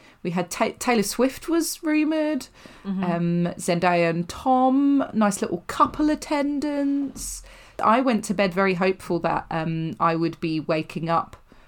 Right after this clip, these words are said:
Speaker 1: on Tuesday morning with, like, a WhatsApp feed from you just full of <laughs> pictures of, like, half-naked Timothée Chalamet.
Speaker 2: Alas, it was not to be.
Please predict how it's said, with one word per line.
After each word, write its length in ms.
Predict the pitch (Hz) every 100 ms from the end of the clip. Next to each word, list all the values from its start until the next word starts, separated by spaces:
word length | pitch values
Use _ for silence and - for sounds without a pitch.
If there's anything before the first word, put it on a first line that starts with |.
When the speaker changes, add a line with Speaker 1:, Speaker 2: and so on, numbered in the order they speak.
| -
Speaker 1:
on 120 | 175
Tuesday 480 | 175 - 170 170 160
morning 540 | 165 170 160 147 151 151
with, 360 | 165 160 156 - -
like, 200 | 165 180
a 60 |
WhatsApp 460 | 160 180 - - -
feed 280 | - 156 -
from 220 | 160 151
you 240 | 170 147
just 240 | 151 151 -
full 260 | - 165
of 180 | 160 151 -
<laughs> 60 | -
pictures 480 | 180 - 170 147
of, 160 | 165 -
like, 300 | 160 156 -
half-naked 560 | - 160 - 165 156 175
Timothée 260 | 170 156 151
Chalamet. 500 | - 196 170 131 143 - _
Speaker 2:
Alas, 600 | 185 175 160 160 - -
it 60 | 170
was 200 | 165 170
not 160 | 165 160
to 100 | 170
be. 340 | 160 165 156